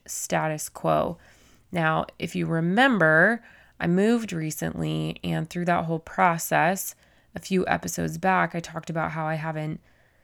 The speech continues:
used my paper planner, my Google Calendar. Like, there's not been time blocking. <laughs> I just texted my mom the other day, and I was like,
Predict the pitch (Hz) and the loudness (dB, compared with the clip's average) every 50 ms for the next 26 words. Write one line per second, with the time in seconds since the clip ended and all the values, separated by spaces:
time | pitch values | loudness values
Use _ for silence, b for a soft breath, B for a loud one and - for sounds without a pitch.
0 | b b b b 175 175 165 175 165 156 135 156 156 156 151 - - - 220 214 | b b b b -2 -2 -2 -2 -4 -4 -6 -8 -8 -8 -10 -10 -4 -2 0 2
1 | 208 202 202 190 175 160 160 160 151 151 151 - - 196 190 185 180 165 156 156 | 2 2 2 2 2 0 0 -2 -4 -4 -6 -4 -2 0 2 2 2 0 0 0
2 | 170 180 175 165 165 160 165 160 160 - - 156 - 151 147 151 165 175 175 196 | 0 0 0 0 0 0 0 0 -2 -2 -4 -4 -6 -4 -4 -2 -4 -4 -4 -4
3 | 202 208 208 208 220 214 220 220 - 240 233 233 233 240 247 240 b b b b | -4 -4 -2 0 0 0 0 0 0 -2 -2 -2 -2 -2 -4 -6 b b b b
4 | b b b b b b b b b _ _ _ _ - - - - - - - | b b b b b b b b b _ _ _ _ -8 -8 -8 -8 -12 -18 -20
5 | - _ _ _ _ _ B B B B B - 180 - - 202 190 175 170 170 | -20 _ _ _ _ _ B B B B B -8 -6 -4 -2 -2 -2 -2 -2 -2
6 | 165 165 160 156 160 160 165 160 165 160 170 160 160 - 165 165 165 160 165 165 | -2 -2 -2 -4 -4 -4 -4 -4 -4 -4 -2 -2 -2 -2 -4 -4 -4 -4 -4 -4
7 | 160 156 - | -4 -6 -8